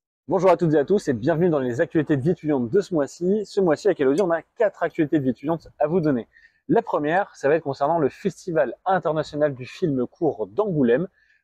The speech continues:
Vous avez jusqu'au vingt et un novembre pour envoyer vos courts-métrages, euh, petits films d'essai, drôles, décalés, et cetera, pour la nuit des shorts qui aura lieu le vingt et un décembre. Euh, donc voilà, donc si vous êtes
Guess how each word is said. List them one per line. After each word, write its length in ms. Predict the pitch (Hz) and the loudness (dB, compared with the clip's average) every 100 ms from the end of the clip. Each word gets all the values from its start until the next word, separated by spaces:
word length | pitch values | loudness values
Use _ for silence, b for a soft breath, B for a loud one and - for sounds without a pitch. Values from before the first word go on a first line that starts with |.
| - | -4
Vous 220 | 143 143 | 0 2
avez 340 | 147 175 214 | 2 2 0
jusqu'au 460 | 269 147 - 190 190 | -4 -10 -2 0 0
vingt 400 | 117 120 220 208 | -2 -6 -6 -2
et 20 | |
un 100 | 190 | 0
novembre 440 | 165 135 156 196 139 | 2 2 2 2 0
pour 180 | 160 160 | 0 0
envoyer 480 | 139 135 156 185 | 2 2 4 4
vos 380 | 127 127 165 175 | 2 0 2 2
courts-métrages, 840 | - 196 160 135 - 123 131 127 - b b 117 | 0 0 0 0 0 0 0 -2 -12 b b -2
euh, 200 | 113 113 - | 0 0 -2
petits 300 | 160 - 131 | -4 -4 -8
films 280 | - 147 | -2 0
d'essai, 680 | 127 117 135 - 147 147 151 | 0 0 -2 -2 0 2 2
drôles, 420 | 131 113 139 143 | 0 0 0 0
décalés, 360 | 139 - 143 143 | -2 0 2 0
et 60 | |
cetera, 500 | - 165 - 113 151 - b b b - | 0 -4 0 0 0 -4 b b b -2
pour 380 | 175 208 - - | 0 0 0 0
la 160 | 127 | 2
nuit 240 | 127 160 175 | 2 2 2
des 140 | 127 | 0
shorts 320 | - 170 156 | -2 -2 -2
qui 140 | _ 139 | _ -2
aura 120 | 120 | 0
lieu 120 | 135 | 2
le 180 | 151 117 | 0 -2
vingt 300 | 101 165 - | -4 -6 -2
et 40 | |
un 120 | 170 139 | -4 -2
décembre. 600 | 113 175 - 127 98 - B B B | -2 -2 -2 -2 -4 -8 B B B
Euh, 560 | 127 123 120 117 113 113 | 0 2 2 2 2 2
donc 160 | 127 131 | 2 2
voilà, 160 | 117 | 0
donc 100 | 113 | -2
si 100 | - | -2
vous 120 | 170 | 0
êtes 100 | 143 | 0